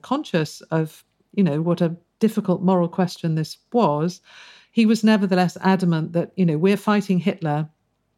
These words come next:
at this moment, and we need the Soviet Union to fight Hitler. It is Stalin who's going to help us defeat Hitler, not, sadly, Poland, a strategically unimportant, if very loyal ally. So the, the United States and, and the British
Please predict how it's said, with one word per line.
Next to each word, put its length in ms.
at 180
this 180
moment, 480
and 340
we 120
need 200
the 60
Soviet 380
Union 520
to 80
fight 320
Hitler. 420
It 120
is 140
Stalin 440
who's 220
going 160
to 80
help 260
us 100
defeat 360
Hitler, 380
not, 420
sadly, 640
Poland, 500
a 60
strategically 680
unimportant, 680
if 220
very 220
loyal 560
ally. 400
So 340
the, 580
the 80
United 340
States 360
and, 360
and 260
the 60
British 380